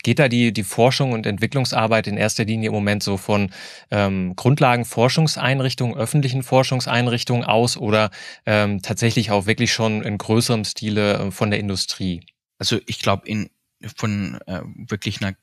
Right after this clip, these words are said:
Speaker 2: Kalium-, äh, oder Kalium-Ionen-Batterieindustrie kann man an der Stelle noch nicht reden.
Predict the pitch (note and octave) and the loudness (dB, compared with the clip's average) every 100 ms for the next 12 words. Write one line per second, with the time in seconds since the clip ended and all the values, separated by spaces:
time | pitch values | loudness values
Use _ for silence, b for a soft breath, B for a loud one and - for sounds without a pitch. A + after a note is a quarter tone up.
0 | _ - G2+ G2+ A2 G#2+ G2+ F#2+ - - | _ -8 -4 -4 -4 -4 -4 -6 -10 -10
1 | G#2+ - - - - F#2 - - G2+ G2+ | -8 -8 -12 -16 -14 -12 -12 -6 -4 -4
2 | F2 G2 G2+ G#2+ G#2 F#2+ G2+ G#2 G#2+ G#2 | -6 -6 -4 -4 -4 -4 -4 -4 -6 -6
3 | G2+ - - A2 - G2+ F#2+ F#2 F#2 F#2 | -6 -6 -6 -8 -4 -4 -4 -4 -6 -2
4 | F#2+ - - G2 F#2 F#2 F#2 F#2 - - | 0 0 0 -4 -4 -4 -4 -6 -8 -10
5 | - | -10